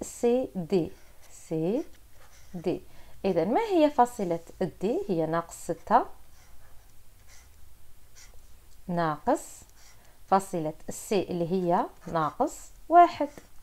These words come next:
نفس الشيء، العدد الأول لا يغير من إشارته، والعدد الثاني بلا يغير من إشارته، وعملية الطرح تتحول إلى جمع. إذا هنا هي ناقص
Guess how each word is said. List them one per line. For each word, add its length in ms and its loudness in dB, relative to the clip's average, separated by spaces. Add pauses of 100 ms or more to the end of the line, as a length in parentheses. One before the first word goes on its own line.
(440)
نفس 260 -6
الشيء، 480 0 (320)
العدد 360 2
الأول 420 0
لا 200 4
يغير 480 0
من 120 -6
إشارته، 640 -2 (500)
والعدد 380 2 (160)
الثاني 480 -2 (100)
بلا 600 4 (200)
يغير 500 4
من 180 -4
إشارته، 600 -2 (360)
وعملية 540 0
الطرح 580 -4 (140)
تتحول 540 0
إلى 420 -2 (200)
جمع. 340 -2 (560)
إذا 180 -2
هنا 360 -2
هي 220 0
ناقص 560 -4